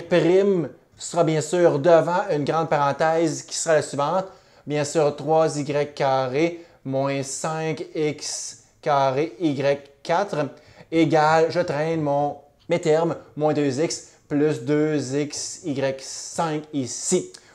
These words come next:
Oups, ici, il n'y a pas d'égal à zéro, je tiens à dire, là, pardon, parce que mon équation était bien sûr ici déjà traitée. Donc, euh, trai-, donc, euh, j'efface mon égal à zéro, je tiens à dire, là, petite erreur de ma part. Par après, mon Y prime est pratiquement isolé. Je n'ai qu'à diviser par ici ce facteur.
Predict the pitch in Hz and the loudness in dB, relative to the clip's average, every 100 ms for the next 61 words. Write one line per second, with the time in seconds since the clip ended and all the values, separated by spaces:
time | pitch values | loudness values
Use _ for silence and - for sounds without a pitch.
0 | - 202 208 - - - 147 - 208 202 | 4 4 4 -4 -6 -6 -4 2 2 2
1 | 175 170 160 139 147 135 - - 139 131 | 2 4 4 4 2 2 -4 -4 -2 0
2 | 143 135 113 139 135 - - _ 143 143 | 0 0 2 0 0 -4 -20 _ -8 -2
3 | 143 139 139 135 170 160 135 135 - 151 | -2 4 4 4 0 -2 -2 -2 -2 -2
4 | 139 - 143 139 156 135 123 156 147 - | -2 -4 -2 0 0 0 -4 -2 -2 -4
5 | - - - 131 143 135 131 131 127 123 | -20 -14 -4 -2 2 2 4 2 0 -2
6 | 123 113 143 - 127 131 127 131 135 151 | -6 -6 -2 -2 -2 0 0 2 2 2
7 | 139 170 170 147 143 - - 143 147 135 | 4 2 2 0 -2 -4 -8 -2 0 0
8 | 135 135 170 170 - - - 147 127 135 | 2 6 6 4 -12 -18 -2 0 2 4
9 | 156 160 160 - 143 143 143 135 - 139 | 6 4 4 2 4 6 4 2 2 4
10 | 120 110 - _ _ _ - - _ - | 2 -2 -16 _ _ _ -20 -20 _ 4
11 | 156 160 160 165 196 - - _ - 175 | 8 8 6 6 6 2 -18 _ 2 4
12 | 160 160 175 175 147 151 151 160 170 147 | 6 4 4 2 0 0 -2 -2 0 4
13 | 143 151 151 - - 156 147 139 170 135 | 4 4 0 -12 -6 2 2 2 -2 4
14 | 180 180 160 170 170 170 156 139 - 160 | 4 6 4 4 2 2 0 -2 -4 -2
15 | 151 139 - 151 139 123 | 0 0 2 2 4 0